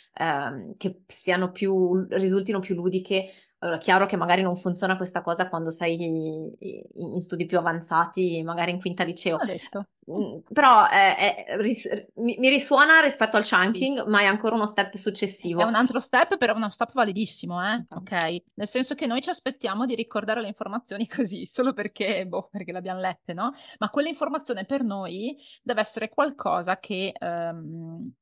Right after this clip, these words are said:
Speaker 2: in qualche modo ha un significato. Allora, mm, faccio un passo indietro rispetto alle storie, ma ci arrivo. Eh, si dice che, mm, si dice, è stato provato giustamente che, eh,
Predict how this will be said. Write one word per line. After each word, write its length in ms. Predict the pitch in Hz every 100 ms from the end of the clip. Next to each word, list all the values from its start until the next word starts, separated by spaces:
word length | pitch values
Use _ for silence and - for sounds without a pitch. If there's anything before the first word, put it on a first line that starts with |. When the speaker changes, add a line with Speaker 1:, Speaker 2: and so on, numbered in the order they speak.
| _ _ -
Speaker 2:
in 200 | 113 190
qualche 220 | 202 226
modo 160 | 185 196
ha 80 |
un 80 | 175
significato. 840 | - 175 170 180 160 - - 165 160 _ _ -
Allora, 520 | - 302 254 190 170 - -
mm, 160 | 196 196 240
faccio 240 | - 269
un 60 | 320
passo 240 | 254 -
indietro 240 | 208 208 226
rispetto 320 | 233 196 -
alle 80 | 190
storie, 240 | - 269
ma 100 | 240
ci 120 | - 190
arrivo. 500 | 175 165 147 151 160 _ _ -
Eh, 360 | - 214 - 202
si 140 | 370
dice 320 | 277 190 -
che, 500 | 202 196 170 175 247 -
mm, 80 | 180
si 120 | 190 180
dice, 220 | 165 -
è 40 |
stato 260 | - 214 214
provato 540 | 196 208 180 - 170
giustamente 580 | 170 - 175 185 185 -
che, 380 | - 175 180 -
eh, 340 | 180 175 -